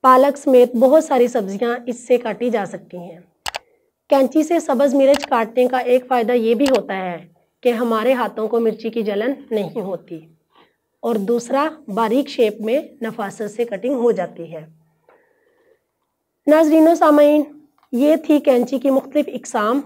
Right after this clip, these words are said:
और इनका इस्तेमाल। उम्मीद करती हूँ कि आपको आज की वीडियो पसंद आई होगी। वीडियो अच्छी लगे तो कमेंट सेक्शन में ज़रूर आप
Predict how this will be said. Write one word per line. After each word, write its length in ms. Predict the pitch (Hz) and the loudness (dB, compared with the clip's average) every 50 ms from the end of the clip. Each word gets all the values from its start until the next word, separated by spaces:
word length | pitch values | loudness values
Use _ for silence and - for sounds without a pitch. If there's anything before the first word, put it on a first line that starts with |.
| - - - | -8 -12 -6
और 140 | 240 240 254 247 | -4 -4 -4 -2
इनका 420 | 254 254 240 240 247 262 269 294 - - | -2 -2 -2 -2 -2 -4 -6 -6 -6 -6
इस्तेमाल। 540 | 233 - - - 220 202 175 165 160 160 165 165 - _ _ _ _ _ _ _ _ _ | -8 -10 -8 -8 -8 -6 -6 -6 -6 -8 -10 -14 -18 _ _ _ _ _ _ _ _ _
उम्मीद 300 | - 254 277 311 320 320 | 0 2 2 2 2 2
करती 300 | - 320 294 302 - 302 | 2 2 2 2 2 0
हूँ 200 | 294 294 302 302 294 | 2 2 2 2 0
कि 100 | - 269 | -2 -4
आपको 440 | 247 233 233 233 226 233 - 240 233 | -4 -2 -2 -2 -2 -2 -4 -4 -4
आज 240 | 226 214 208 208 208 | -2 -4 -6 -6 -8
की 100 | - 240 | -8 -8
वीडियो 240 | 202 202 196 208 208 | -8 -6 -6 -8 -8
पसंद 360 | 208 208 202 226 202 202 214 | -8 -10 -8 -8 -6 -6 -4
आई 140 | 240 240 247 | -2 -2 0
होगी। 300 | 247 269 269 247 311 339 - - - - _ _ _ _ _ _ _ _ _ _ - | 0 0 0 2 2 0 0 -2 -10 -20 _ _ _ _ _ _ _ _ _ _ -6
वीडियो 320 | 226 247 285 254 302 349 339 | -2 0 2 4 4 4 4
अच्छी 280 | 311 269 - - 269 | 2 0 -4 -2 -2
लगे 260 | 247 233 226 214 240 | 0 0 2 2 0
तो 120 | 233 240 247 | 0 0 -2
कमेंट 340 | 240 247 233 233 240 269 262 | -2 -2 -2 -2 -2 -2 -2
सेक्शन 360 | - 285 - - - 240 226 | -2 -6 -8 -6 -6 -4 -4
में 120 | 220 214 214 | -2 -2 -2
ज़रूर 280 | 196 220 185 - - 254 | -2 -2 0 0 0 0
आप 360 | - 214 208 - - - | 0 -2 -4 -4 -6 -10